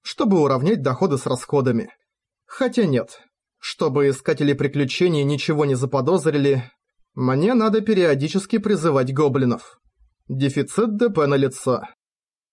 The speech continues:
Как тут спокойно спать в такой ситуации? Никак. Я по натуре своей труслив, так что я не могу допустить, чтобы мои накопления медленно, но неотвратимо таяли.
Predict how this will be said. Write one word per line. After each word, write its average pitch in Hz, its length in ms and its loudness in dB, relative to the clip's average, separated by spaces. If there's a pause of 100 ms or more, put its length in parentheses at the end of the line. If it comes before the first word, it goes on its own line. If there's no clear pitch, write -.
Как 254 200 -4
тут 269 140 -2
спокойно 180 540 0
спать 185 340 -2
в - 40 -20
такой 143 300 0
ситуации? 131 760 -4 (400)
Никак. 226 600 -2 (580)
Я 151 200 2
по 214 120 0
натуре 220 320 0
своей 135 260 2
труслив, 135 580 -2 (400)
так 156 160 -4
что - 160 -4
я 147 180 2
не 147 100 2
могу 143 240 0
допустить, 131 480 -2
чтобы 139 400 0
мои 143 240 2
накопления 143 840 0 (300)
медленно, 214 720 2
но 139 200 0
неотвратимо 165 640 0
таяли. 127 600 0